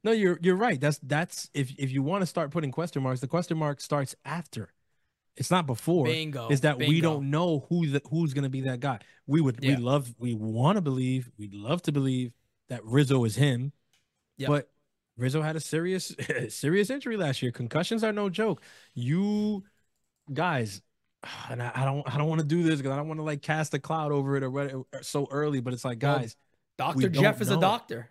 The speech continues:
Speaker 2: and he said it. He
Speaker 1: Yeah.
Speaker 2: said it flat out. He said, "You never, you really do never know."
Speaker 1: You just never know. You just never know. That, and that's the, that's the, that's all I'm gonna say. We just never know. Let's see.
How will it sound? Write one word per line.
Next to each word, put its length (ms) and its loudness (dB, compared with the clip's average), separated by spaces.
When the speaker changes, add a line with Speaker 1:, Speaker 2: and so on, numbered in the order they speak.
Speaker 2:
and 120 -2
he 140 2
said 220 0
it. 160 -2
He 80 2
Speaker 1:
Yeah. 120 8
Speaker 2:
said 120 2
it 60 2
flat 300 2
out. 240 2
He 120 2
said, 160 0
"You 120 4
never, 400 4
you 220 4
really 460 4
do 240 2
never 420 0
know." 200 6
Speaker 1:
You 40 -2
just 200 0
never 240 4
know. 280 -2
You 140 -2
just 180 2
never 240 0
know. 180 0
That, 240 2
and 120 -2
that's 160 0
the, 220 2
that's 160 -2
the, 160 -6
that's 180 -2
all 100 0
I'm 60 -2
gonna 100 -4
say. 200 -10
We 140 2
just 200 0
never 220 0
know. 140 0
Let's 260 -4
see. 400 -4